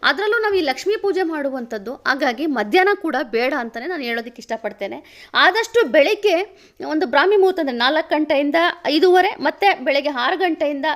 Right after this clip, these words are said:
ಎಂಟು ನಲವತ್ತಾರುವರೆಗೂ ಆ ಒಂದು ಸಮಯದಲ್ಲಿ ಆದಷ್ಟು ನಾನು ಬೇಗನೆ ಎದ್ದು ಮನೆಯೆಲ್ಲ ಕ್ಲೀನ್ ಮಾಡ್ಕೊಂಡು ವಸ್ತಿಲ ಪೂಜೆ ಮಾಡ್ಕೊಂಡು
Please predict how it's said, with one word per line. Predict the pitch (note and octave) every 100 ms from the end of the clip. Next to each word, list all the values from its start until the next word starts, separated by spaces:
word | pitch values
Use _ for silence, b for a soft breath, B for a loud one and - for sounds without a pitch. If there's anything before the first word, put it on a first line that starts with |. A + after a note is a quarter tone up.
| -
ಎಂಟು | A#3+ D4+ F#4
ನಲವತ್ತಾರುವರೆಗೂ | D#4+ D4 B3+ C#4 C#4 D4+ C4+ C4+ A#3+ A#3 A#3 G4 B B B
ಆ | -
ಒಂದು | E4+ E4
ಸಮಯದಲ್ಲಿ | G4 D#4+ F4 G#4 G4+
ಆದಷ್ಟು | C4+ D#4 G#4+ - G4
ನಾನು | F4+ E4
ಬೇಗನೆ | C#4+ A#3 D#4 D#4+ C#4
ಎದ್ದು | A#3+ B3
ಮನೆಯೆಲ್ಲ | C4+ B3 C#4+
ಕ್ಲೀನ್ | C4+ C#4 D4 C#4
ಮಾಡ್ಕೊಂಡು | B3+ A#3+ A#3 A#3+
ವಸ್ತಿಲ | A#3 A#3 E4
ಪೂಜೆ | D#4+ C#4+ C4
ಮಾಡ್ಕೊಂಡು | B3+ A#3 A3+ A3+ A#3+ A#4+